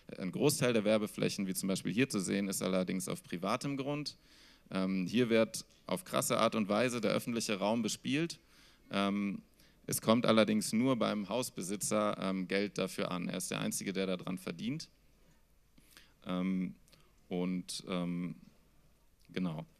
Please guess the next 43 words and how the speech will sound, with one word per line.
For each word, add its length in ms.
Normalerweise 560
geht 140
man 120
ja 140
gewissermaßen 600
einen 200
Deal 260
ein, 340
wenn 120
man 100
sich 180
Werbung 440
reinzieht. 580
Ähm, 260
im, 260
im, 220
im 100
Fernsehen 520
kriegt 220
man 120
dafür 240
Free 220
T 180
V, 380
im 420
Online 380
kriegt 220
man 120
dafür 560
einen 180
Service 600
oder 260
zum 160
Beispiel 300
auch 100
bei 100
Spotify, 720
wenn 120
man 580
Spotify 560
mit 260
Werbung 420
hört, 360